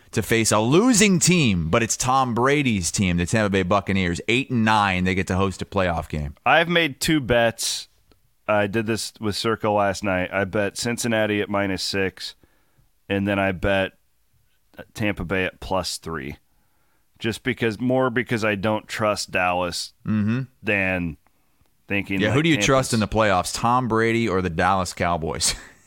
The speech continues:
Speaker 2: Yeah. And Cincinnati just, they cover, they're a covering machine, and then you put the questions at quarterback with Baltimore. So I,
Speaker 1: That,
Speaker 2: I jumped
Speaker 1: if
Speaker 2: on
Speaker 1: it's
Speaker 2: that one.
Speaker 1: six, they must be thinking Lamar Jackson is coming back.
Speaker 2: I would think so too.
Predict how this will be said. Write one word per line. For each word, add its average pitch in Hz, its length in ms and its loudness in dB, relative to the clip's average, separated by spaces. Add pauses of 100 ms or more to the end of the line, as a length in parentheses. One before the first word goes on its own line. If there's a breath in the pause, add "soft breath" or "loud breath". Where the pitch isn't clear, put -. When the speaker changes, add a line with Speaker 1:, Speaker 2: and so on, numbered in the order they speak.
Speaker 2:
Yeah. 78 320 -8 (1080 loud breath)
And 117 180 -2
Cincinnati 127 760 2
just, 101 420 -4 (720)
they 117 200 2
cover, 107 400 0
they're 107 160 0
a 95 80 -4
covering 110 440 0
machine, 90 640 -4
and 104 160 -2
then 107 100 0
you 104 80 0
put 113 200 -4
the 95 80 -8
questions 98 560 -4
at 87 100 -10
quarterback 92 600 -2
with 87 160 -10
Baltimore. 85 580 -4
So - 180 -6
I, 85 100 -2
Speaker 1:
That, 143 260 0
Speaker 2:
I 90 100 -2
jumped - 240 -4
Speaker 1:
if 139 100 0
Speaker 2:
on 240 40 2
Speaker 1:
it's 226 120 0 (180)
Speaker 2:
that 160 60 2
one. 151 100 2
Speaker 1:
six, - 200 -4
they 123 140 2
must 131 280 0
be 110 100 0
thinking 107 440 0
Lamar 95 280 2
Jackson 92 540 0
is 80 140 -4
coming 82 320 -2
back. 78 420 -4
Speaker 2:
I 101 100 2
would 98 180 -2
think 90 200 -4
so 73 160 -8
too. - 280 -16